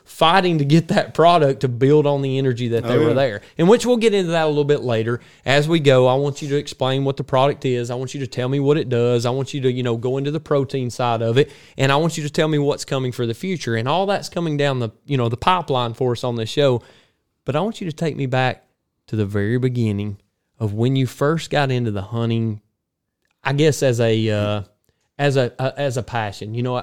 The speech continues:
Speaker 1: when, when did it really kick off for you? As a kid, you know, or was it when
Speaker 2: Oh,
Speaker 1: you
Speaker 2: yeah,
Speaker 1: were
Speaker 2: I was
Speaker 1: older?
Speaker 2: a kid sitting in my dad's lap. I killed my first deer at eleven, sitting in Dad's lap.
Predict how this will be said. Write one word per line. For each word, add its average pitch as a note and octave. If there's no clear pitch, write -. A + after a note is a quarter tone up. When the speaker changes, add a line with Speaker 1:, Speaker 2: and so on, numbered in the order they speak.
Speaker 1:
when, D3+
when D#3+
did F3+
it D#3+
really D3
kick C3+
off D3
for A2
you? A2
As A2+
a G#2+
kid, D3
you B2+
know, A#2
or B2
was A#2+
it C3
when D#3
Speaker 2:
Oh, E3
Speaker 1:
you B2+
Speaker 2:
yeah, B2+
Speaker 1:
were C3+
Speaker 2:
I -
was A#2
Speaker 1:
older? C#3+
Speaker 2:
a -
kid C3+
sitting C3
in A#2+
my A#2
dad's A#2
lap. B2+
I A2
killed C3+
my A2+
first A2
deer B2+
at A#2
eleven, A#2
sitting B2
in A2+
Dad's A2
lap. B2